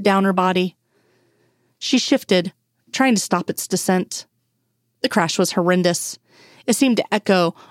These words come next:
on and on through the still night. For a moment, they were both frozen. Then Scully sank to her knees beside the fallen carton, unaware of the whimper that escaped her lips. "Damn it," she said softly,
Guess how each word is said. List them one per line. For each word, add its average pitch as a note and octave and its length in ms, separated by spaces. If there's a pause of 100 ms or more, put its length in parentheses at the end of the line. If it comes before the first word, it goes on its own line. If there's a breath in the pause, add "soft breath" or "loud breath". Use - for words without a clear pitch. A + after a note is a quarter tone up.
(120)
on G3 400
and E3+ 140
on F#3+ 360
through F#3+ 180
the F#3 80
still F#3 280
night. F3+ 440 (760)
For A#3+ 120
a A#3 40
moment, G3 320
they F#3+ 100
were F#3 100
both F3+ 200
frozen. F3 560 (800)
Then B3 220
Scully G3+ 340
sank G3 300
to - 80
her G3 100
knees F#3+ 240
beside F#3 440
the - 120
fallen F#3 340
carton, F#3 440 (500 soft breath)
unaware A3+ 380
of G#3+ 80
the G#3+ 60
whimper G3 280
that F3 160
escaped F3 340
her F#3+ 80
lips. - 540 (840)
"Damn A3+ 220
it," F3 140
she - 160
said G3 220
softly, F#3 540